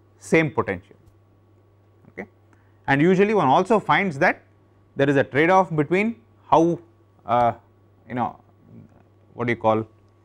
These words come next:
how easy it is to generate these clocks and the performance of the circuit.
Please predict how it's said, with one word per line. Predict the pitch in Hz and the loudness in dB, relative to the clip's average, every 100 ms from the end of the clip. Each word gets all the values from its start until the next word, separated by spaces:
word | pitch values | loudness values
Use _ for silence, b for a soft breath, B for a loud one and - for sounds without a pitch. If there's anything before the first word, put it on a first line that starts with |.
| _ _ _ _ _ _ _ _ _ _ _ _ | _ _ _ _ _ _ _ _ _ _ _ _
how | - 160 | 2 4
easy | 165 185 208 | 6 4 2
it | 170 | 2
is | 185 | -2
to | 156 | -2
generate | 123 151 190 165 | -2 0 0 0
these | 139 - | -2 -2
clocks | 120 107 - - - _ _ _ _ _ _ _ _ - | -2 -2 -2 -14 -20 _ _ _ _ _ _ _ _ -2
and | 214 - _ _ _ _ _ _ _ _ _ _ _ _ _ - | -2 -2 _ _ _ _ _ _ _ _ _ _ _ _ _ -10
the | 135 | -4
performance | 135 127 139 127 | -2 0 -2 -2
of | 123 | -6
the | 165 | -6
circuit. | 117 87 | -6 -6